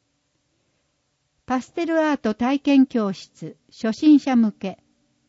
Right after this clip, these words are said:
パステル画のハガキを手作りして、友人や家族に送りませんか？対象、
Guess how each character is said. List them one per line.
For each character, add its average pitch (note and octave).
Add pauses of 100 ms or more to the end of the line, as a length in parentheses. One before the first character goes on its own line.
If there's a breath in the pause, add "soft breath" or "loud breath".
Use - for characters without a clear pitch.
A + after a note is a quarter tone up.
(600)
パ B3
ス -
テ E4
ル D#4
画 D4
の C#4+
ハ C4
ガ C#4
キ C4
を C4
手 B3+
作 C4+
り G3+
し -
て、 - (360)
友 C#4+
人 C#4+
や C#4
家 E4
族 D4
に G#3+
送 G3+
り C4+
ま B3+
せ A#3+
ん G3
か？ - (1400)
対 C#4
象、 A#3